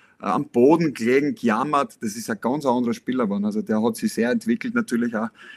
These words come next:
aber man hat schon gesehen, was der für Qualität hat. Der war halt immer pfeilschnell und, und hat einen Antritt gehabt wie, ja, äh, wie, äh, Kawasaki. Also der hat wirklich,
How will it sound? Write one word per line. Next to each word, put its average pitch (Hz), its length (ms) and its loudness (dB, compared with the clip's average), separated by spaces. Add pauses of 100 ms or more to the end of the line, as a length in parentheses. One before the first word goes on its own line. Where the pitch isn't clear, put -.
aber 107 160 4
man 107 120 8
hat 113 140 4
schon 110 100 -6
gesehen, 107 300 2
was 101 120 -2
der 107 160 -2
für 107 140 -2
Qualität 98 500 -4
hat. - 120 -10
Der 95 120 -6
war 101 100 -2
halt 101 120 -2
immer 107 200 2
pfeilschnell 104 720 -2
und, 104 400 -8
und 107 240 -6
hat 104 100 -12
einen 107 120 -8
Antritt 104 420 -6
gehabt - 380 -2
wie, 104 240 2 (420)
ja, 107 280 6 (180)
äh, 107 160 0
wie, 110 160 8
äh, 107 260 4 (320)
Kawasaki. 110 760 2
Also 110 240 -2
der 107 220 0
hat 107 160 0
wirklich, 104 300 0